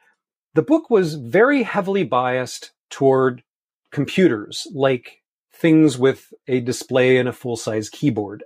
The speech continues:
as opposed to a phone or a tablet, you know, mobile devices. And I started thinking about that and realizing that that was a flaw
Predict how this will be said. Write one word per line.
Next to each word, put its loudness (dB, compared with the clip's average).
as 2
opposed 0
to 0
a 0
phone 0
or 2
a 2
tablet, 0
you -12
know, -18
mobile 2
devices. -8
And 0
I 2
started 0
thinking 0
about 2
that 2
and -4
realizing 2
that -8
that 0
was -2
a 2
flaw -2